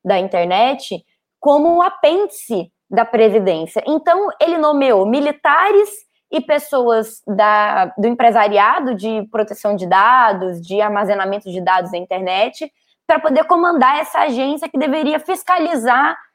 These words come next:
se essa nova lei geral de proteção de dados tá sendo cumprida ou não. Só que a grande questão é que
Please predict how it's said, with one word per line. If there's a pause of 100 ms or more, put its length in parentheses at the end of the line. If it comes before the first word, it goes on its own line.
(140)
se
essa
nova
lei
geral
de
proteção
de
dados
tá
sendo
cumprida
ou
não. (440)
Só
que
a
grande
questão
é
que